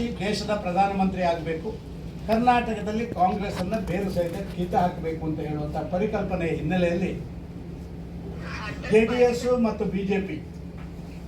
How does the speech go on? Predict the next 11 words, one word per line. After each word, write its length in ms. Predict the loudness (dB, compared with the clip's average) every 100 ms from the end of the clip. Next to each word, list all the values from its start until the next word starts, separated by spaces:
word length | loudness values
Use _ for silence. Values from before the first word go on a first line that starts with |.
| -12 -10 -10 -8 2
ಇಲ್ಲಿ 520 | 4 4 2 0 -2 0
ಒಟ್ಟಿಗೆ 360 | 0 2 4
ಸೇರಿಕೊಂಡು 440 | 4 4 2 0 0
ಚುನಾವಣೆ 460 | 4 6 6 2
ನಡೆಸಬೇಕು 480 | 0 -4 -4 -4 -4
ಅಂತ 140 | -4
ಹೇಳುವಂಥ 260 | -4 -4 -4
ನಿಶ್ಚಯ 340 | -4 -4 -2
ಮಾಡಿದ್ರು. 320 | -2 -2 -2 0
ಉದಾಹರಣೆ, 420 | 4 4 4 2 0 -2 -8 -10 -2
ನಮ್ಮ 220 | 2 4